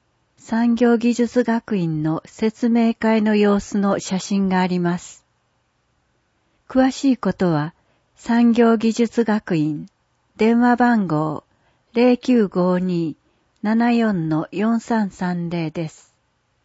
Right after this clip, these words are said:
幼業人材育成事業研修生募集、十月期。非全陶磁器業界への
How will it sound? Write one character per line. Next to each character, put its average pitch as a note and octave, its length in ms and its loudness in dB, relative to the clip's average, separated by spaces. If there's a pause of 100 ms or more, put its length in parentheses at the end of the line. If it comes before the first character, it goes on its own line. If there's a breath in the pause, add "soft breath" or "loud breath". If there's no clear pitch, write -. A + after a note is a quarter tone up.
(1400)
幼 A#3 300 0
業 A3 340 0
人 A#3 320 -2
材 A3+ 320 -2
育 - 180 -14
成 A3 320 -2
事 G#3 220 -8
業 D#3+ 380 -2 (100)
研 A3+ 240 -2
修 A#3 300 -4
生 G#3 300 -2
募 F#3 200 -2
集、 E3+ 480 -6 (380)
十 G#3+ 260 0
月 G3+ 340 -6
期。 - 260 -10 (1080)
非 A#3+ 180 -6
全 A3+ 340 -2
陶 A3+ 320 -6
磁 G#3+ 160 -8
器 A3 180 -8
業 A3 260 -4
界 D3+ 380 -8
へ D3 60 -8
の D3+ 240 -10